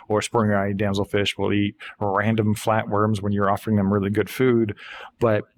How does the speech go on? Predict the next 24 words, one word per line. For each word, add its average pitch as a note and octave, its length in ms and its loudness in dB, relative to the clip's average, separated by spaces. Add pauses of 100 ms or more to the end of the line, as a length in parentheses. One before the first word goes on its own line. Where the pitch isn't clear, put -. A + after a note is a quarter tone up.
(360)
leopard B2 540 2
wrasses D3 640 0
for G#2 200 0
pyramid A#2+ 460 0
snails, B2+ 480 0
if G2 140 -6
you're G#2 100 -4
really A#2+ 380 4
into, A#2 400 -4
into A2+ 340 2
clams, A#2+ 540 0 (280)
you A2+ 200 0
must A2+ 540 2
have G#2 500 -2
a A2 100 -4
macropharyngodon F#2+ 1300 -2
leopard F#2 360 -4
wrasse. F2 320 -6 (500)
They B2+ 120 4
don't E3+ 220 4
just A#2 200 -2
go G#2+ 200 2
after G#2 320 -2
them. C#3+ 320 2